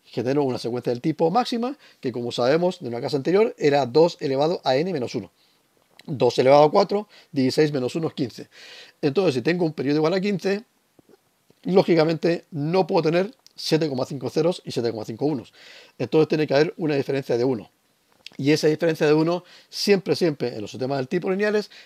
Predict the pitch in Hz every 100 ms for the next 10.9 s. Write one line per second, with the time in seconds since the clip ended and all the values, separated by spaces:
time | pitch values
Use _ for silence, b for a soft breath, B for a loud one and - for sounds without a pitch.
0 | B - 123 156 160 - 131 120 127 160
1 | - 127 123 123 - 123 123 - 190 156
2 | 107 - - 135 127 147 127 123 123 120
3 | 196 104 - b b b b 139 131 135
4 | 139 135 139 190 202 202 151 123 156 127
5 | 117 113 113 113 123 156 131 113 117 -
6 | 151 151 160 160 190 220 - B B -
7 | 131 151 147 156 135 165 202 220 156 131
8 | 139 113 143 127 135 110 - B B -
9 | 131 135 127 127 147 143 151 165 180 202
10 | 202 151 - 135 131 107 107 165 135